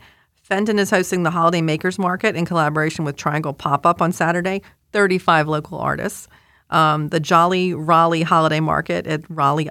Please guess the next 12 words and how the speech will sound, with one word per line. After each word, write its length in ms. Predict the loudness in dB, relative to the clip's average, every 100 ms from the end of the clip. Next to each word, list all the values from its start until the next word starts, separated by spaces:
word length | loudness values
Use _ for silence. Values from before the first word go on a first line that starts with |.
| -4
Ironworks 600 | -2 -2 -2 -4 -4 -6
on 100 | -4
Saturday 400 | -2 -2 -4 -4
and 220 | -4 -4
Sunday. 400 | -4 -6 -6 -6 -8 _ _ _ _ _ _ _ _
And 120 | -2 0
we've 140 | 2
got 240 | 2 2
the 80 | 0
Saint 280 | 0 0 0
Nicholas 460 | -2 0 0 0 0
European 500 | -2 0 -2 0